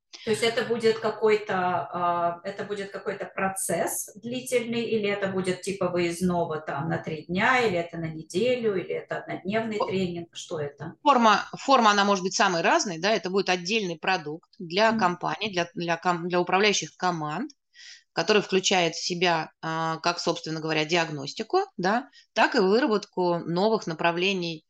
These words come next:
Speaker 2: а, развития либо команды, либо персонально людей, да, кого хоч-, э, кого, м, собственники хотят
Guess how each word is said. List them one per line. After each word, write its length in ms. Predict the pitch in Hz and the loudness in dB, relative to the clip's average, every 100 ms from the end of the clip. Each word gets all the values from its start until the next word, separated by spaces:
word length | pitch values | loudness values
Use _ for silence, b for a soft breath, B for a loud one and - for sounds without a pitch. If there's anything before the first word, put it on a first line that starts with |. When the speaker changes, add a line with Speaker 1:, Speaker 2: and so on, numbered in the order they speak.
| b b _ | b b _
Speaker 2:
а, 360 | 160 165 160 165 | 0 2 2 4
развития 420 | 170 185 202 165 | 4 2 2 2
либо 200 | 175 170 | 2 2
команды, 400 | 170 185 254 208 | 2 2 2 2
либо 260 | 156 196 185 | 0 0 -2
персонально 520 | 165 - 165 175 190 | -2 0 0 0 0
людей, 460 | 160 160 147 143 139 | -4 -6 -6 -8 -4
да, 120 | 170 | -4
кого 240 | 170 147 151 | 0 0 0
хоч-, 300 | 160 170 - | 2 0 0
э, 140 | 147 | -4
кого, 400 | 143 151 165 165 - | 0 0 0 -2 -4
м, 340 | 147 147 143 | -8 -6 -8
собственники 420 | 147 170 170 156 | -4 -4 -4 -8
хотят 360 | 147 147 156 156 | -6 -6 -4 -6